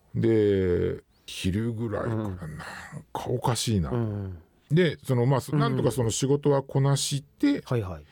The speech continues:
Speaker 1: えーと、自宅に戻って何かおかしいと。で、体温を測ってみたら、やっぱり熱があるんです。
Speaker 2: うん。
Speaker 1: 熱があったんですね。あ、これ、
Speaker 2: 微熱ではなく？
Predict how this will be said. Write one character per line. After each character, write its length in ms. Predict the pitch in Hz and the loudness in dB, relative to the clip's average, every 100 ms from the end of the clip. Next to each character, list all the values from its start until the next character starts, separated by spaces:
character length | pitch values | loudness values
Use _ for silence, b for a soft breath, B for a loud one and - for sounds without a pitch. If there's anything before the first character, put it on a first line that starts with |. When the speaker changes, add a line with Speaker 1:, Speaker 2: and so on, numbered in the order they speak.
| b - | b -2
Speaker 1:
え 20 | 104 | 0
ー 40 | 92 | 2
と、 100 | 85 | -2
自 180 | 73 95 | -4 -4
宅 300 | 185 - 127 | -4 0 2
に 100 | 123 | 4
戻 300 | 117 117 113 | 4 2 0
っ 20 | |
て 520 | - - 87 76 65 _ | -4 -2 0 0 -4 _
何 200 | 76 107 | 0 0
か 100 | 110 | 2
お 100 | 85 | 0
か 120 | 78 73 | -2 -4
し 200 | - 69 | -4 -6
い 40 | |
と。 180 | - - _ _ - | -8 -18 _ _ 0
で、 220 | 117 110 B B B B B B | 2 0 B B B B B B
体 340 | - 202 190 135 | 0 2 4 4
温 200 | 98 80 | 2 0
を 20 | |
測 300 | 87 85 90 | -4 -4 -4
っ 40 | |
て 140 | - 78 | -2 -2
み 140 | 80 | 0
た 120 | 82 | 0
ら、 260 | 80 123 - - | 0 0 -2 -2
や 120 | 107 | 0
っ 40 | |
ぱ 100 | - | 2
り 60 | 76 | 0
熱 280 | 87 - 110 | 0 -2 -4
が 120 | 76 | -4
あ 60 | - | -6
る 60 | |
ん 40 | - | -14
で 60 | - | -8
す。 100 | 123 | -4
Speaker 2:
う 40 | |
ん。 180 | 113 82 | -4 0
Speaker 1:
熱 200 | 98 101 | 0 2
が 60 | 95 | 0
あ 20 | |
っ 20 | |
た 120 | 76 62 | -2 -10
ん 40 | |
で 60 | - | -10
す 100 | - | -8
ね。 100 | 107 | -2
あ、 40 | |
こ 60 | 107 | 0
れ、 40 | |
Speaker 2:
微 80 | 147 | 2
熱 360 | 165 123 95 165 | 2 2 -2 -2
で 120 | 170 | 0
は 120 | 113 | 0
な 200 | 92 123 | -2 -4
く？ 220 | 135 87 | -6 -10